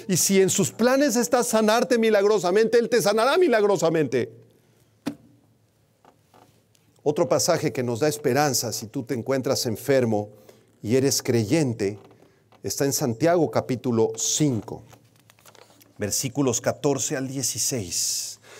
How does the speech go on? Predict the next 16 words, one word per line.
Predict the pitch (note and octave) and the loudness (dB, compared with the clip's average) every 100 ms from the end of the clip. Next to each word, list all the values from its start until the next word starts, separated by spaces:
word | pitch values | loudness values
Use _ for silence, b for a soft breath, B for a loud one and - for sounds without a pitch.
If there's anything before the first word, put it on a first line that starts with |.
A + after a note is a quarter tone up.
| B | B
Santiago | - C#3+ B2 A#2 D#3 E3+ D#3+ | -2 0 0 0 0 2 2
cinco, | - F3 F3 E3 D#3 | -2 -2 -2 -2 0
catorce | D3 - D#3 D3 E3 | -2 0 0 0 -4
al | C3 | -4
dieciséis, | C3+ A#2+ B2+ E3 E3 B2 | -6 -6 -4 -2 0 0
voy | D#3+ | 2
a | D#3 | 4
leer | C#3+ D3+ | 4 4
la | C3+ | 2
Nueva | A#2+ C#3+ F#3 G3 F#3+ - | 2 2 2 2 0 0
Traducción | D3 B2 G#2+ - E3 D#3+ | -2 -2 -4 -2 -2 0
Viviente. | C#3+ C3 D3 D3 A#2 | -2 0 2 2 0
Dice | A#2 F3 G#3 | -2 -2 0
así, | - - G#2 _ _ b b b | -2 -2 -8 _ _ b b b
pon | F3+ G3+ | -2 0
atención. | G3+ G3 - C#3+ G2+ | 0 -4 -4 -8 -12